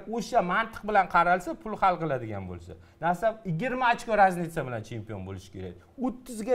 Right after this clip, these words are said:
yaqin futbolchi bor, asosiy tarkib. Aqlga sig'maydi u. Tarkibni ko'rib hamma jinni bo'lib qolgan. "Muncha futbolchi nima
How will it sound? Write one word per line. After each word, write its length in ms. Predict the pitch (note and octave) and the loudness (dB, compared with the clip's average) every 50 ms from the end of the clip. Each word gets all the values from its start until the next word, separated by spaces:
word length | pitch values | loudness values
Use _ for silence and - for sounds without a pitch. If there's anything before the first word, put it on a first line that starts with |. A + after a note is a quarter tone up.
| A#3 A#3 | 6 6
yaqin 240 | A3+ A3+ C4 C4 G#3 - | 4 4 0 -4 -4 -4
futbolchi 520 | A3 F#3+ F#3+ G3 A#3 A#3+ A#3+ G#3+ - B3 G#3+ | -8 -10 -8 -4 -2 -2 -2 -2 -4 -4 0
bor, 180 | A3 F3 A#2+ F#2+ - - - - | 2 2 2 0 -4 -12 -6 -4
asosiy 480 | C3+ E3 D#3+ - A3+ A#3 A3+ B3+ B3+ F#3+ B3 | -4 -2 0 2 0 0 0 -4 -2 0 2
tarkib. 340 | A#3+ A#3 G#3 - G3 D#3+ A#2 - - - _ _ _ _ _ _ _ _ _ _ _ _ _ _ _ _ _ _ _ _ _ _ _ _ _ _ _ _ _ _ _ _ _ _ - F#2 G#2 | 2 2 2 0 -2 -4 -4 -6 -10 -20 _ _ _ _ _ _ _ _ _ _ _ _ _ _ _ _ _ _ _ _ _ _ _ _ _ _ _ _ _ _ _ _ _ _ -4 -4 -2
Aqlga 340 | - - B2+ G#2+ A2+ A2+ G#2+ - | -2 -2 -4 -2 -2 -2 -4 -4
sig'maydi 380 | - F#2 F#2 G2 A#2 E3+ G#3+ A#3+ | -8 -10 -6 -4 -2 -2 -2 -2
u. 280 | B3 A#3 G3 B2+ G2+ - - | -2 -2 -2 -2 -4 -4 -4
Tarkibni 420 | B2+ D3+ F3 E3+ - - - - F3+ D3+ | -2 -2 -4 -4 -8 -14 -10 -8 -6 -6
ko'rib 160 | F#3+ G#3 F3 - D#3+ | -6 -6 -2 0 2
hamma 180 | E3 G#3+ B3 A#3+ F#3 F3+ | 2 2 0 -2 -4 -4
jinni 200 | F#3+ G3 F#3+ F3 D#3 | -4 -4 -4 -4 -4
bo'lib 140 | D3 C#3 - A#2+ | -6 -6 -6 -6
qolgan. 220 | A2 G2+ G2 F#2 - B2+ A#2 | -6 -4 -6 -6 -6 -4 -2
"Muncha 240 | C3+ F#3 F#3 F3 A#3+ E3+ D#3+ | -2 -2 -2 -2 -2 -4 -4
futbolchi 380 | D#3+ D3+ D#3 D3+ C3+ A2+ - G2 F2 | -4 -2 0 0 -2 -2 -4 -8 -8
nima 120 | F2+ G2 | -8 -8